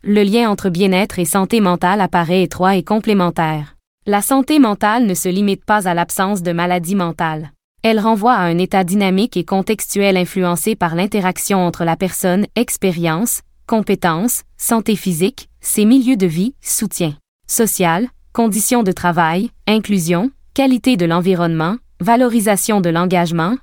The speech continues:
et le contexte social global, normes et politiques publiques, N S P Q, deux mille dix-sept. La perspective écologique de la santé mentale reconnaît ainsi qu'elle peut fluctuer selon les situations et les ressources disponibles et selon la présence de facteurs de risque et de protection associés aux différents niveaux en interaction,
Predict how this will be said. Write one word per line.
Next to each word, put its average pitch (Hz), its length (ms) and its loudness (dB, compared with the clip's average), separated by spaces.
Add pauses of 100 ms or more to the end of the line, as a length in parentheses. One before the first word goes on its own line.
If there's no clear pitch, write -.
(160)
et 185 80 2
le 175 80 2
contexte 208 540 -2
social 170 480 0
global, 165 500 0 (180)
normes 208 340 2
et 170 60 0
politiques 190 540 -2
publiques, 175 480 -2 (120)
N 220 280 2
S 190 160 0
P 185 140 -2
Q, 220 260 -4 (220)
deux 190 160 2
mille 220 240 4
dix-sept. - 540 -6 (280)
La 208 160 2
perspective 277 720 0
écologique 196 560 0
de 175 80 0
la 165 160 0
santé 214 340 0
mentale 220 480 2
reconnaît 202 540 0
ainsi 196 260 0
qu'elle 185 220 0
peut 180 140 -2
fluctuer 208 500 -2
selon 175 300 0
les 170 100 -2
situations 196 640 -2
et 175 80 0
les 165 120 0
ressources 190 460 -2
disponibles 202 600 0
et 170 60 0
selon 180 280 0
la 170 120 0
présence 202 440 0
de 175 100 -2
facteurs 190 520 0
de 170 80 0
risque 180 340 -2
et 190 80 2
de 170 100 -2
protection 214 600 0
associés 208 480 0
aux 170 60 0
différents 185 480 0
niveaux 185 320 2
en 160 120 0
interaction, 185 760 -2